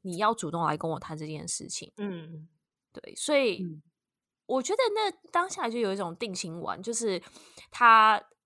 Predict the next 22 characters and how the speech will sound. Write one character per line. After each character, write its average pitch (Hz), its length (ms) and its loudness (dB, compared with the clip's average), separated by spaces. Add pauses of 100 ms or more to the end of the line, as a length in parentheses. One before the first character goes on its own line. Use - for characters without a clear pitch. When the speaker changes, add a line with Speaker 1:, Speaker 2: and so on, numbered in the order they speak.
(120)
Speaker 1:
他 311 300 -2
的 262 140 -2
那 208 120 -8
个 196 140 0
回 190 240 -4
应， 226 180 -6
那 220 160 -6 (400)
让 247 320 4
你 165 140 -6
觉 160 280 -4
得 170 220 -4
就 202 160 -12
是 196 140 -12
这 277 100 -6
件 277 160 -6
事 240 160 -6
情 170 140 -8
是 220 100 -10
可 220 140 -6
以 185 80 -6
被 180 160 -6
讨 - 200 -10